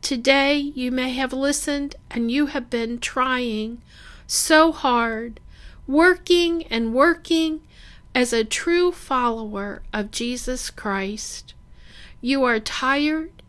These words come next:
and discouraged and need to rest from all your work. And Jesus is speaking to your heart. "Come unto me,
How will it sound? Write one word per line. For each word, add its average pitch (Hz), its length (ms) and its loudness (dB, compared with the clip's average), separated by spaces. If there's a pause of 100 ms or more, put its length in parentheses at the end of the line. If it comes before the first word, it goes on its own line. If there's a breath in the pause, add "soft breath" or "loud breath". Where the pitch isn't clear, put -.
and 226 180 0
discouraged 320 1000 -2 (520 loud breath)
and 269 180 2
need 320 320 2
to 302 160 -2
rest 226 500 -2
from 220 300 -4
all 220 200 0
your 269 240 -2
work. 220 640 -4 (460 soft breath)
And 233 180 2
Jesus 381 640 4
is 294 120 -2
speaking 359 640 2
to 339 100 2
your 330 240 4
heart. 233 500 0 (680 loud breath)
"Come 403 520 4 (120)
unto 320 460 4
me, 233 640 -4